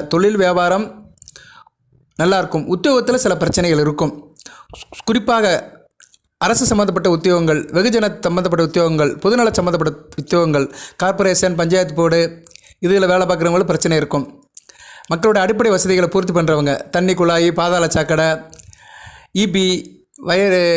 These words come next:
எலக்ட்ரிசிட்டி போர்டு, இது மாதிரி மக்களுடைய அடிப்படை தேவைகளை பூர்த்தி பண்றவங்களுக்கு பிரச்சனை இருக்கும்.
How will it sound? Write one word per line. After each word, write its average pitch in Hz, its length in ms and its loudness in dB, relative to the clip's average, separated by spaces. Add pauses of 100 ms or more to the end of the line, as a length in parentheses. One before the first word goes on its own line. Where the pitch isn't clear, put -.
(180)
எலக்ட்ரிசிட்டி 190 460 0
போர்டு, 170 200 2 (280)
இது 190 180 2
மாதிரி 202 220 2 (100)
மக்களுடைய 190 380 2
அடிப்படை 190 360 -2
தேவைகளை 180 340 2
பூர்த்தி 185 260 -2
பண்றவங்களுக்கு 175 440 -2
பிரச்சனை 160 340 0
இருக்கும். 143 240 -2